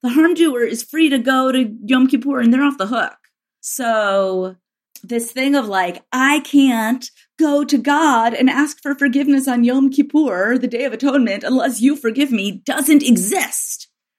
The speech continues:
My repentance process is not dependent on you forgiving me. That doesn't, that's not a thing in Judaism. So the person harmed gets to, like, be over here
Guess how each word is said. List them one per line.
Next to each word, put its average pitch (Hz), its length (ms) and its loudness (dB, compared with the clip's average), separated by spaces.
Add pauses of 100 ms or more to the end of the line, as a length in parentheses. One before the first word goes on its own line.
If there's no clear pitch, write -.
(400)
My 302 420 4
repentance 277 560 2
process 262 680 -6
is 233 180 0
not 277 340 4
dependent 254 640 0
on 240 200 2
you 262 200 4
forgiving 254 440 0
me. - 260 -6 (360)
That 233 140 -4
doesn't, 330 460 0
that's - 280 -6
not 320 260 2
a - 60 -20 (120)
thing 320 380 2
in 170 160 -6
Judaism. 110 580 -12 (140)
So 240 640 0 (240)
the 233 60 -12
person 381 340 -6
harmed 277 540 2
gets 277 220 -6
to, 320 120 -8
like, 233 380 -6 (360)
be 320 260 2
over 240 260 -2
here 185 680 -2